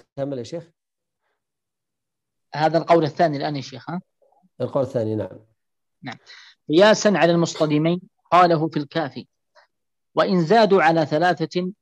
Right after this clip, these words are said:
Speaker 2: وقتل الحجر آخر، آخر غيرهم، فالدية في أموالهم حالة". لأن العاقلة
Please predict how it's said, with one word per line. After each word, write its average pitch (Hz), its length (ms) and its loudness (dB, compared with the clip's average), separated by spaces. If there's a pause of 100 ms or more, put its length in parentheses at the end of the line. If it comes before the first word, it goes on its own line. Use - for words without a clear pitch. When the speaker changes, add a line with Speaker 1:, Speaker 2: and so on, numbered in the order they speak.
(100)
Speaker 2:
وقتل 160 460 -2
الحجر 160 600 -4
آخر، 156 280 -6 (120)
آخر 156 380 -4
غيرهم، 160 520 -4 (100)
فالدية 165 480 -4 (120)
في 156 240 -8
أموالهم 160 520 -4
حالة". 147 720 -8 (340)
لأن 175 300 -2
العاقلة 160 520 -2